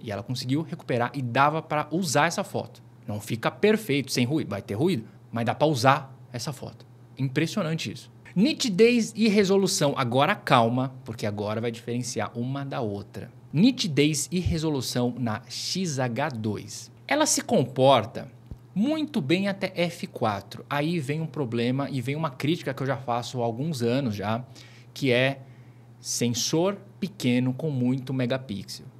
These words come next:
Eu sei que existe uma pessoa ou outra que precisa disso e tal, blá, blá, eu, eu sei, eu entendo. Eu entendo por que que tem que existir. Porque assim, a partir de F quatro eu já tô na difração. Então quer dizer, eu tô com uma lente dois ponto oito, eu tenho, sei lá, pouco, quantos diafragmas? Deixa eu ver aqui, deixa eu contar aqui, ó,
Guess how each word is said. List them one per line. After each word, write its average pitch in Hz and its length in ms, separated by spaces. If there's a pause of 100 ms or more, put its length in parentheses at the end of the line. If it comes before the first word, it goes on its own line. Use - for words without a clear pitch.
(100)
Eu 262 120
sei 214 320
que 160 100
existe 147 300
uma 190 180
pessoa 160 320
ou 147 80
outra 156 240
que - 100
precisa 147 560
disso 127 360
e - 20
tal, 143 220
blá, 139 100
blá, 147 220
eu, 180 180
eu 170 100
sei, - 300 (180)
eu 139 140
entendo. 107 340
Eu 123 120
entendo 170 360
por 190 140
que 180 100
que 175 120
tem 175 100
que 170 80
existir. 165 460 (180)
Porque 185 240
assim, 170 380 (400)
a 135 100
partir 151 320
de 160 100
F 160 180
quatro 131 280
eu - 20
já 131 80
tô 127 120
na 131 100
difração. 120 560 (160)
Então 147 100
quer 151 140
dizer, 117 220
eu 123 80
tô 151 100
com 139 80
uma 147 80
lente 135 240
dois 139 180
ponto 131 380
oito, 117 420
eu 120 120
tenho, 135 240
sei 156 160
lá, 143 80
pouco, 160 320
quantos - 280
diafragmas? 131 280
Deixa 131 80
eu 131 40
ver 127 60
aqui, 123 120
deixa - 80
eu - 40
contar 131 240
aqui, 127 160
ó, 113 100